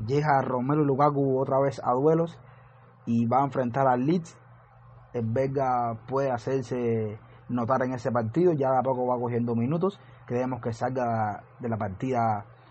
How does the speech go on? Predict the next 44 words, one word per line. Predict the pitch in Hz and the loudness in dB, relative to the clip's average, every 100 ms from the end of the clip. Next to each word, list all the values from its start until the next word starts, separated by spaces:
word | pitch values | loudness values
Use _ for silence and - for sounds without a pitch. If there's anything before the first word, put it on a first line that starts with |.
| - | -10
el | 117 | -6
fin | 113 127 127 | -2 -2 -2
de | |
semana | 113 117 123 143 123 | -4 -2 0 0 -2
y | |
pueda | 95 110 127 120 107 | -2 0 2 4 2
retornar | 104 104 117 113 120 | -2 -6 -2 0 0
puntos | 117 131 120 | -2 -2 0
a | 117 | 0
los, | 107 104 | 0 0
a | 113 | -4
los | 107 | -4
gerentes | 104 110 123 117 | -2 -4 -4 -6
que | 110 | -6
lo | 104 | -6
posean. | 101 - 95 82 - - - - - | -6 -6 -6 -8 -16 -20 -20 -20 -10
Y | 113 113 | -4 -2
enfrente | 110 113 143 165 | -2 -2 -2 2
a | 170 | 2
Callum | 139 143 117 | 2 2 0
Wilson. | 98 - | -2 -6
Callum | - 120 127 | -8 -6 0
Wilson, | 160 160 | 0 2
que | 139 | 0
estuvo | 120 147 147 | 0 2 4
en | |
los | 123 | 4
duelos | 143 151 143 127 117 | 2 4 4 2 0
de | 117 | 0
la | 107 | 0
jornada | 113 131 139 | 0 2 0
quince | 143 180 180 | 0 0 0
y | 143 | 2
vamos | 113 151 127 | 2 0 0
a | 113 | 0
darlo | 117 135 123 113 - - - - | 0 0 -2 -6 -14 -20 -20 -12
como | - 120 113 110 104 104 98 87 - - _ - - | -2 0 0 -2 -4 -6 -8 -12 -16 -20 _ -20 -12
sugerencia | - 117 113 143 139 131 113 | -4 0 0 0 0 4 4
para | 107 110 | 4 2
duelos | 113 139 123 - - - | 2 0 -2 -6 -18 -6
para | 110 | -4
la | 107 | -2
jornada | 113 117 143 | 0 2 2
dieciséis, | 131 135 151 156 175 | 2 0 4 4 2